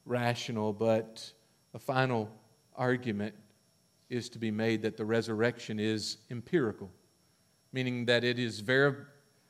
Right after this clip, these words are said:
it's verified by observation and experience, not just theory or logic. You're like,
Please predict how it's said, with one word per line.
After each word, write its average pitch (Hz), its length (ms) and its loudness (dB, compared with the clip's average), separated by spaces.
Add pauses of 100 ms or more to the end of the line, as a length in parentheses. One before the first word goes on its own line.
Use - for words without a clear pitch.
(840)
it's - 140 -20
verified 127 840 6
by 117 460 4
observation 135 1000 2
and 123 160 -2
experience, 123 840 0
not 139 220 0
just 131 360 -4
theory 135 520 2
or 123 180 -2
logic. 117 460 -2 (2500)
You're 135 220 -6
like, 123 160 -2